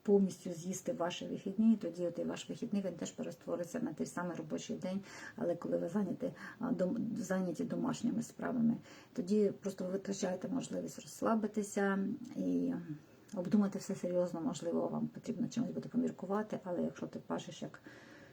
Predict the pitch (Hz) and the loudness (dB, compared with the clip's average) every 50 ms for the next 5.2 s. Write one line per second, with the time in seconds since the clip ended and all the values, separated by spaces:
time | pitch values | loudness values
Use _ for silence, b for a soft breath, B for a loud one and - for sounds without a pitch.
0 | B B B B B B - - - - - - 180 - 190 190 - - - 208 | B B B B B B -20 -20 -20 -14 -4 -4 0 4 6 6 6 6 8 8
1 | 208 202 - - 185 180 - - - 185 196 175 170 175 170 - 185 190 185 180 | 8 8 6 2 0 0 0 -2 -2 0 2 4 4 2 2 2 2 2 2 2
2 | 175 170 - - - 175 175 170 170 - 165 - 175 175 175 - 196 196 202 220 | 0 2 2 2 2 2 0 0 0 0 0 2 0 0 2 2 2 4 4 4
3 | 226 - 170 180 175 - 160 160 - 151 - - - - - - 143 - 185 175 | 4 4 2 0 0 2 0 -2 -2 -2 -6 -6 -4 -2 0 0 0 0 -2 -2
4 | - 175 - - - 156 - - - - - - - 196 202 208 196 170 - - | -2 -2 -6 -4 -6 -6 -4 -4 -4 -2 -2 -2 2 4 4 4 4 4 0 0
5 | 170 165 160 | 0 0 2